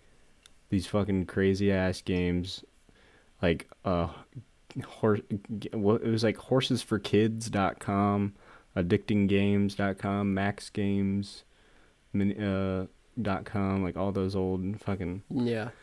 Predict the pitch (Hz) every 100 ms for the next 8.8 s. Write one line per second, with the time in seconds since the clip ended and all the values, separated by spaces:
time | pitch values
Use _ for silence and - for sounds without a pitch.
0 | - - - - - - _ - 120 110
1 | 110 - 123 113 107 - 127 120 - -
2 | - - - - - - - - - -
3 | 151 151 143 131 135 117 113 104 - -
4 | - 107 113 107 113 107 101 110 - 123
5 | 117 - - 175 - _ _ - 104 101
6 | 107 - - 107 113 - 117 110 110 -
7 | - - 127 143 - 131 123 110 - _
8 | _ - 117 110 104 107 113 120